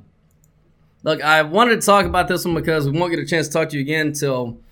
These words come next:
after these games are played. In full admittance, the Alabama pick is simply one on the belief that the athleticism of Bama's quarterback can beat the Michigan defense,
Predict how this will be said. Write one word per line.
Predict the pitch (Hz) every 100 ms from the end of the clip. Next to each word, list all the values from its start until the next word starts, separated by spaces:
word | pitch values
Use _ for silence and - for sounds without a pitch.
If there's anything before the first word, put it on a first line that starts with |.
| - - - _ -
after | 160 196
these | 190 165
games | 185 185 156
are | 139
played. | - 185 196 196 196 -
In | 147 135 139
full | 202 214
admittance, | 180 202 202 196 -
the | 143 131
Alabama | 170 190 180 185 170
pick | 185 180 131
is | -
simply | - 240 240 196
one | 196 185
on | 143
the |
belief | 123 165 175 170 - - _ _ _ _ -
that | 131
the | 123
athleticism | 139 185 185 190 180 185 175 175
of | 131
Bama's | 143 156 143
quarterback | 175 165 165 139
can | 117 104
beat | 165 214 - - _ _ _ _
the | 135
Michigan | 165 165 151 139
defense, | 156 147 160 151